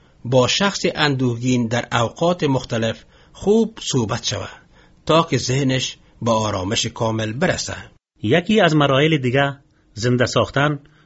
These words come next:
Speaker 2: و یا به یاد آوردن گذشته نزدیک و خاطرات قدیم است. به یاد آوردن خاطرات گذشته هم یکی از مراحل معمول سوگواری است.
Speaker 1: اگرچه یادآوری خاطرات گذشته درد آور می باشه،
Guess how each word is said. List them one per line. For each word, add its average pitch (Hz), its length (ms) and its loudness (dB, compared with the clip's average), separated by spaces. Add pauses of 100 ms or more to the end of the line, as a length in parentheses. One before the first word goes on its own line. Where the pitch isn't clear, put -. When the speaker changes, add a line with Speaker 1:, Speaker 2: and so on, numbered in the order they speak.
(100)
Speaker 2:
و 117 120 2
یا 123 180 4
به 113 120 2
یاد 113 220 2
آوردن 117 460 0
گذشته 120 540 -2
نزدیک 113 500 -2
و 104 60 2
خاطرات 104 500 -4
قدیم 104 380 -2
است. - 220 -6 (1000)
به 113 140 2
یاد 143 200 4
آوردن 156 380 4
خاطرات 156 500 2
گذشته 131 580 0 (400)
هم 165 240 6
یکی 165 340 2
از 131 160 0
مراحل 117 500 2
معمول 123 480 0
سوگواری 120 580 0
است. - 280 -6 (400)
Speaker 1:
اگرچه 190 460 2
یادآوری 165 640 6
خاطرات 147 540 0
گذشته 131 560 -2
درد 127 340 -2
آور 127 300 2
می 143 160 0
باشه، 110 460 -4